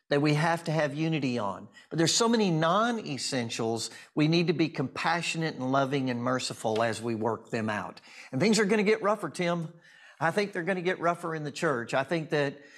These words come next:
that we're going to see a real clash of the kingdoms of this world with the kingdom of our God. And one day we know biblically that heaven itself is gonna be shook,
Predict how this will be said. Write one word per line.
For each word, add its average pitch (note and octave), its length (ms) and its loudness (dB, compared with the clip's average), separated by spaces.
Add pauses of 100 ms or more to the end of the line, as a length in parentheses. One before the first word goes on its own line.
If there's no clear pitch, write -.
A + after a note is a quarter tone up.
(260)
that C3+ 160 2
we're D#3 160 2
going D#3+ 340 2
to C#3 80 -2
see D3+ 240 -4
a C3 60 0
real D3 240 0
clash D3 920 -4 (560)
of C3+ 180 2
the C#3 80 0
kingdoms F3+ 520 2
of D3 200 2
this D3 220 -2
world D#3+ 480 2
with D3 160 -2
the C3 100 -4
kingdom F#3+ 480 2
of D3 160 2
our C3 180 2
God. C3+ 600 0 (520)
And C3 580 2
one C#4 260 4
day C#3+ 240 0
we C#3+ 160 -2
know C#3 220 0
biblically C#3+ 640 0
that B2 160 -4
heaven C#3 300 0
itself D#3+ 480 0
is A#2+ 140 -6
gonna C3+ 200 -2
be B2 140 0
shook, F3+ 440 2